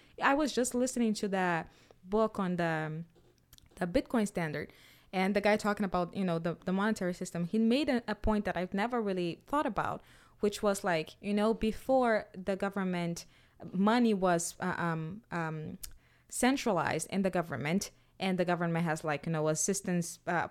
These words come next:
programs and public, um, retirement programs. People would have a lot of kids because they relied on those kids to help them in old a-, old age. And you knew that you had to work a lot to save money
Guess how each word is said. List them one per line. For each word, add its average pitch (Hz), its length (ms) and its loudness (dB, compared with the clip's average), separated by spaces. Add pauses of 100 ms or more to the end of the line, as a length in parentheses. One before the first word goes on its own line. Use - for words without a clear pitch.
programs 165 640 2
and 151 340 -4 (320)
public, 170 600 2 (180)
um, 160 340 -2
retirement 170 560 0
programs. 156 540 -4 (420)
People 277 320 4
would 220 200 2
have - 320 -2 (260)
a 202 40 2
lot 208 240 6
of 214 120 -6
kids 156 500 -2 (160)
because 196 340 0
they 180 120 2
relied 180 400 2
on 202 80 2
those 185 200 2
kids - 260 -4
to 165 100 -4
help 160 240 -4
them 156 100 -6
in 151 120 -4
old 151 200 -6
a-, - 80 -10 (140)
old 165 180 0
age. 117 300 -8 (340)
And 185 240 4
you 190 240 0
knew 196 260 6
that 180 180 2
you 160 120 2
had 170 240 -2
to - 120 -6
work 185 280 0
a 269 60 2
lot 269 320 4
to - 80 -6
save 180 440 -2
money 302 380 -2